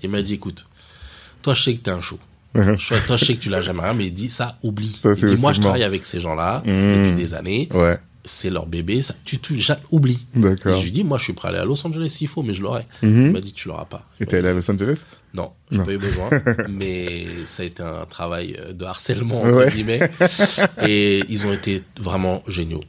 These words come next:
Speaker 1: Il faut
Speaker 2: Ok.
Speaker 1: le dire, les gens de Disney, ils ont été top.
Speaker 2: Hmm.
Speaker 1: Ils ont vraiment été top. Parce que il faut bien se dire qu'il y avait eu des avant-premières, euh, tu sais, pour les V I P, euh,
Speaker 2: Ouais.
Speaker 1: machin, qu'il y en avait eu, je crois, une à Los Angeles, enfin, aux États-Unis,
Speaker 2: Mhm.
Speaker 1: une à Londres,
Speaker 2: Mhm.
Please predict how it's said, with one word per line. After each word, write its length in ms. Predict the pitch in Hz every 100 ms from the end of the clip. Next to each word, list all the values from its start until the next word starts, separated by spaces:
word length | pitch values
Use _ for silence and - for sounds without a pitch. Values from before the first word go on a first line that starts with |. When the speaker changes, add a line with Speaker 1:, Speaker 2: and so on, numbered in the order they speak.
| -
Speaker 1:
Il 140 | 90
faut 100 | 92
Speaker 2:
Ok. 20 | 90
Speaker 1:
le 40 |
dire, 140 | 80 90
les 80 |
gens 140 | 87 92
de 60 |
Disney, 260 | 87 87 92
ils 100 | 85
ont 40 |
été 180 | 85 87
top. 220 | 82 85 - -
Speaker 2:
Hmm. 280 | - 107 131
Speaker 1:
Ils 100 | 113
ont 80 | 82
vraiment 300 | 82 90 98
été 140 | 92 92
top. 260 | 101 - - - - -
Parce 180 | 107
que 260 | - 117 110 - -
il 80 | 101
faut 140 | -
bien 160 | 95 104
se 140 | 95
dire 240 | 87 127 170
qu'il 80 | -
y 40 |
avait 100 | 95
eu 80 | 95
des 200 | 101 90
avant-premières, 760 | 87 90 85 - 92 95 87 - -
euh, 40 | 82
tu 100 | -
sais, 100 | 90
pour 120 | 85
les 80 | 85
V 140 | 85
I 40 |
P, 260 | 87 165 131
euh, 180 | 90 98
Speaker 2:
Ouais. 200 | 95 85
Speaker 1:
machin, 260 | - 123
qu'il 140 | 127 85
y 40 |
en 20 |
avait 140 | 82 87
eu, 180 | 87 85
je 80 | -
crois, 240 | 85 82
une 180 | 90 87
à 160 | 82 82
Los 200 | 82 -
Angeles, 480 | - 80 - 135 165
enfin, 180 | - 98
aux 140 | 90 90
États-Unis, 440 | 90 87 92 156 -
Speaker 2:
Mhm. 200 | 104 104
Speaker 1:
une 100 | 104
à 80 | 87
Londres, 320 | 92 180 120 - -
Speaker 2:
Mhm. 280 | 95 95